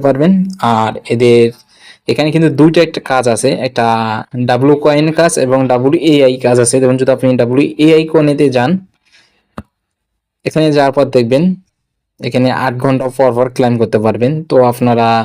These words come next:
দুইটাতে একটু অ্যাক্টিভ থাকার চেষ্টা করবেন। তো যদি এখানে ক্লাইম নামে একটা অপশন আছে, যদি এখানে এটা ক্লিক করেন, তো দেখেন ওদের চ্যানেলে নিয়ে গেছে, চ্যানেলে ব্যাক এসে দেখেন এখানে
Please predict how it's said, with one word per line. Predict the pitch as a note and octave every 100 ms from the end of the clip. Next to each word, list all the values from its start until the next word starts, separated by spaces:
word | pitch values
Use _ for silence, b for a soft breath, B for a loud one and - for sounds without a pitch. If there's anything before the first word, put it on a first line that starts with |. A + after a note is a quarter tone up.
| A2+ _ _ _ _ _
দুইটাতে | B2+ C3+ D#3 D#3+
একটু | D3+ D3 C#3 C3+
অ্যাক্টিভ | B2 C#3 C3+
থাকার | B2 A#2 A#2
চেষ্টা | B2 A#2+ B2+
করবেন। | B2+ B2+ F3 F3+ -
তো | B2
যদি | B2 B2+
এখানে | B2+ A#2+ A#2+ A#2
ক্লাইম | B2+ C3 C3+
নামে | C3 B2+
একটা | B2 A#2+
অপশন | - A#2+
আছে, | A#2 B2+
যদি | A#2+
এখানে | A#2+ A#2+
এটা | A#2+ A2
ক্লিক | A#2 A2 -
করেন, | A2 E3 - _ _ _ _ _ _ _ _ _ _ b b b b _ _ _ _ _ _ _ _ _ _ _ _ _ _ _ _ _ _ _ _ _ _ _ _ _ _ _
তো | A#2+
দেখেন | B2 C#3+ F#3 F3 E3
ওদের | B2 B2+ B2
চ্যানেলে | C3 B2+ C3+
নিয়ে | C#3+ C#3+
গেছে, | D3 F#3+
চ্যানেলে | D3 B2+ B2 B2
ব্যাক | A#2
এসে | A#2 C3+
দেখেন | A#2 C#3+ C3
এখানে | A#2+